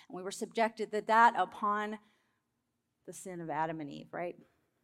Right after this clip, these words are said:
So we need to understand that the world is in bondage to this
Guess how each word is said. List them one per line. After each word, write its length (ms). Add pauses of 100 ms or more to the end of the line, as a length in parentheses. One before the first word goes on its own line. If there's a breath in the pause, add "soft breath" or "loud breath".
(1080 loud breath)
So 120
we 80
need 140
to 80
understand 680 (300 loud breath)
that 140
the 80
world 400
is 200
in 200
bondage 640
to 160
this 440